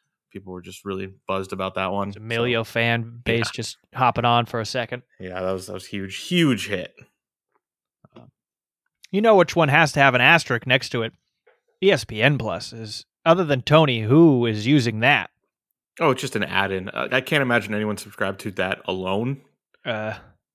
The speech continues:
Speaker 1: It's just part of that bundle. They're like, "We'll give you this too." I'm like, "What's on it?" Uh, Peyton Manning talks sometimes.
Speaker 2: Yeah.
Speaker 1: I don't know.
Speaker 2: Nothing.
Speaker 1: Yeah.
Speaker 2: <laughs> Like, you can watch, uh, promos for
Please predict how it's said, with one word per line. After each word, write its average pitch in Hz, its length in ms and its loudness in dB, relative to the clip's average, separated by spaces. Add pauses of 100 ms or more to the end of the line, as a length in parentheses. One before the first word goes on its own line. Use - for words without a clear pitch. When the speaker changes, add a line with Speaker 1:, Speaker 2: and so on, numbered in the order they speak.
Speaker 1:
It's - 100 -10
just - 160 -8
part 113 140 2
of 101 40 -2
that 92 160 -2
bundle. 110 300 0
They're 110 140 -4
like, - 180 -4
"We'll 196 100 -4
give 202 140 -4
you 190 80 -2
this 208 200 2
too." 170 360 -4
I'm 104 80 -16
like, 98 120 -10
"What's 120 200 -4
on 151 140 0
it?" 160 180 -6
Uh, 113 280 0
Peyton 127 280 -4
Manning 135 420 -2 (120)
talks 123 320 -4
sometimes. 139 560 -12 (100)
Speaker 2:
Yeah. 120 220 -6 (360)
Speaker 1:
I - 40 -12
don't 104 180 -10
know. 107 60 -8
Speaker 2:
Nothing. 135 460 0 (400)
Speaker 1:
Yeah. 104 240 -8
Speaker 2:
<laughs> - 0 -
Like, - 120 -20 (1200)
you 165 120 0
can 202 180 0
watch, 196 420 0
uh, 160 260 2
promos 160 680 4
for 127 440 0